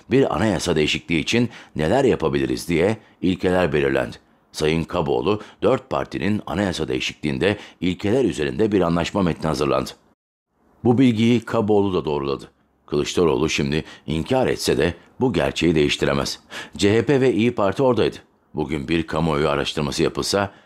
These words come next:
İYİ Partililerin yüzde altmışı böyle bir toplantı yapıldığına inandığını söyler. Nuri Okutan ve Erozan konuşmalı. İ P Genel Başkanı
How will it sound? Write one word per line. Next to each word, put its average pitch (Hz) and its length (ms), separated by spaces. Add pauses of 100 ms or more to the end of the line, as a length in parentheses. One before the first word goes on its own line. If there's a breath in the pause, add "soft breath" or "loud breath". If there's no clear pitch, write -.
(120)
İYİ 107 200
Partililerin 73 760 (240 loud breath)
yüzde 98 320
altmışı 85 580
böyle 98 300
bir 90 120
toplantı 82 500
yapıldığına 76 560
inandığını 76 460
söyler. 69 380 (840)
Nuri 110 280
Okutan 127 460
ve 120 320
Erozan 87 460
konuşmalı. 71 540 (720)
İ 80 240
P 92 140
Genel 78 340
Başkanı 71 440